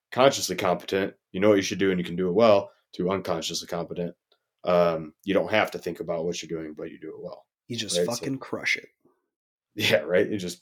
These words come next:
Speaker 1: you're just good, which
Speaker 2: Yeah.
Speaker 1: is <laughs> where a lot of our best athletes are anyway. But
Speaker 2: Right.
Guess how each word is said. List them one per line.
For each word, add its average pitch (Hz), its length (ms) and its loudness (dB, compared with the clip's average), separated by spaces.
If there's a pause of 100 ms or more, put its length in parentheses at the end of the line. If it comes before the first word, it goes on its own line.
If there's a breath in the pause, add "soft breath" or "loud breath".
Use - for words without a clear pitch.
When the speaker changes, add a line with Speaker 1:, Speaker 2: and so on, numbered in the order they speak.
(120)
Speaker 1:
you're 98 180 -8
just 107 200 -2
good, 98 220 4 (360 soft breath)
which 135 260 0
Speaker 2:
Yeah. 117 120 -8 (120)
Speaker 1:
is 90 140 -10
<laughs> 110 140 -4
where 160 120 6
a 120 100 4
lot 113 280 2
of 107 140 0
our 101 120 4
best 104 320 0
athletes 95 380 -6
are 92 180 0
anyway. 87 300 -6 (400 loud breath)
But 98 340 8
Speaker 2:
Right. - 180 -2